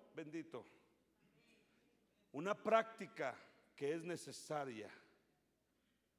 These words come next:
tener en nuestra vida es la, es la oración. Y como ocho días después de estas palabras, ¿no? ¿De estas qué? Y como ocho días después de estas palabras, ¿sí? Jesús tomó consigo a Pedro,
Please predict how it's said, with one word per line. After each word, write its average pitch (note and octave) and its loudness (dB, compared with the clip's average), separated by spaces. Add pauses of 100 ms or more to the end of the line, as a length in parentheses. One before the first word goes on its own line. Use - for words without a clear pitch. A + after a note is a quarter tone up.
(340)
tener D#3 4
en E3 0
nuestra C#3+ -4
vida C3+ -2
es A#2+ -6
la, A#2 -6
es B2 -6
la A#2+ -2
oración. G#2 -6 (1800)
Y G#3+ -2
como A#3+ 8
ocho E4 6
días D4+ 6
después B3 4
de B3 6
estas A#3 0
palabras, G3 0 (680)
¿no? F3+ -2
¿De G#3 2
estas G3 4
qué? A#3+ 2 (760)
Y D#3 -2
como A#3 6
ocho D#4 6
días C#4 6
después A3+ 4
de A3 4
estas - 2
palabras, F3+ 2
¿sí? A#3 -6 (240)
Jesús A3 2
tomó C4 6
consigo A#3+ 4
a - 2
Pedro, D#4 6